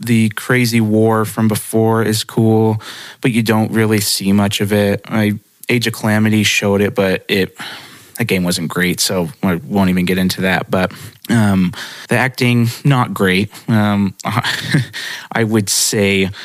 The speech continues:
you know, Zelda, <sighs> she's just kind of the worst, and I'm sad that they're bringing her back for the, you know, Tears of the Kingdom. I mean, obviously they gotta keep her, but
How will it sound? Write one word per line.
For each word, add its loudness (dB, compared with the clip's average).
you 4
know, 2
Zelda, 0
<sighs> -4
she's 2
just -2
kind -2
of 4
the 2
worst, 0
and -2
I'm -2
sad 0
that 0
they're 0
bringing 2
her 0
back -2
for 0
the, 2
you 2
know, 4
Tears 0
of 2
the 2
Kingdom. 2
I -2
mean, 2
obviously -2
they -2
gotta -2
keep -6
her, -2
but 0